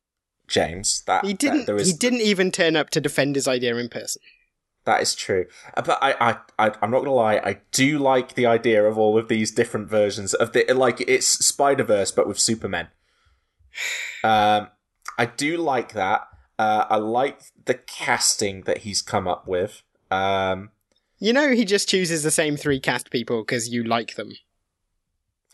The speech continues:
Speaker 1: Uh, yeah, maybe. Um,
Speaker 2: Mixes Pitlick should be Deep Roy.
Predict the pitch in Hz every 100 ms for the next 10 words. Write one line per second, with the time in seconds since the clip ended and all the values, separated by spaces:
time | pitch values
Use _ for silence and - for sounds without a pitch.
0 | - _ _ _ _ _ _ _ - -
1 | 156 165 160 160 - 160 117 110 - 135
2 | 131 92 95 _ _ _ _ - 120 117
3 | 117 113 117 208 175 170 165 151 127 139
4 | 127 120 117